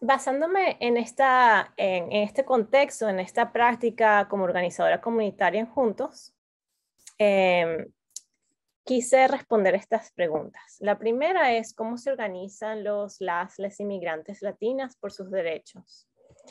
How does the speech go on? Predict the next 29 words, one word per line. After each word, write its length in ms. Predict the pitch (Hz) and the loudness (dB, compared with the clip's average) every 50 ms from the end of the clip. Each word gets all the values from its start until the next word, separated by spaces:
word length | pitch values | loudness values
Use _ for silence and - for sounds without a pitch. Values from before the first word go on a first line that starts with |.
| - _ _ _ _ | -20 _ _ _ _
La 180 | - 226 233 240 | -2 -2 -2 0
segunda 720 | - 262 254 247 269 294 311 311 277 254 240 233 233 240 | 0 -2 -2 0 0 -2 0 0 0 0 0 0 -2 -4
es, 240 | 247 240 240 - - | -6 -8 -10 -12 -10
o 180 | - 202 196 190 | -8 -8 -6 -4
parte 260 | - 208 202 - 262 | -4 -4 -2 -2 -4
de 60 | 254 | -4
esa 180 | 254 - 254 233 | -4 -4 -8 -6
primera 440 | 196 208 208 214 214 214 214 208 196 | -4 -4 -4 -2 0 2 2 2 0
es, 220 | 196 190 - - | -2 -6 -8 -6
¿qué 100 | - 240 | -6 -6
prácticas 560 | 233 - 247 240 240 240 - 247 247 277 - | -4 -4 -4 -4 -4 -6 -8 -10 -10 -10 -6
de 60 | 262 | -6
literacidad 720 | 233 226 208 - 185 180 185 - - 185 180 185 226 277 285 | -6 -6 -6 -6 -8 -10 -10 -10 -10 -8 -4 -4 -4 -4 -6
son 180 | - - 208 202 | -8 -10 -10 -6
movilizadas 960 | 196 202 208 208 226 214 196 185 180 - 196 185 175 170 175 196 233 247 _ _ | -6 -4 -2 -2 -2 -4 -4 -8 -8 -4 -2 0 2 2 0 0 -2 -6 _ _
por 160 | - 196 190 | -8 -6 -6
las, 360 | 185 190 202 220 226 233 - - | -4 -4 -4 -4 -6 -10 -10 -8
los 280 | 190 208 208 202 - | -6 -6 -6 -8 -10
inmigrantes 540 | 208 208 202 190 185 175 175 170 208 208 202 | -12 -10 -8 -8 -8 -10 -10 -12 -16 -14 -14
latinos, 600 | 196 190 180 _ - 262 269 254 254 247 240 - | -14 -14 -12 _ -10 -8 -8 -8 -10 -12 -14 -12
latinas 720 | - 185 180 - - 254 269 262 262 247 247 _ _ _ _ _ _ _ _ _ _ - | -14 -14 -12 -8 -6 -4 -4 -4 -4 -8 -10 _ _ _ _ _ _ _ _ _ _ -6
en 100 | - 208 | -4 -4
el 80 | 196 | -4
proceso 400 | 196 185 196 196 202 196 - - | -4 -4 -8 -8 -8 -8 -4 -2
de 60 | 220 | -2
organizarse 640 | 220 208 208 196 175 170 - 165 156 160 - - 185 | 0 0 -2 -4 -4 -6 -6 -6 -8 -6 -6 -10 -10
por 160 | - 185 180 | -8 -10 -12
sus 180 | - - 180 175 | -12 -14 -16 -10
derechos? 760 | - 170 151 - - - _ - - 196 - _ - _ | -8 -8 -8 -8 -8 -12 _ -20 -20 -20 -20 _ -20 _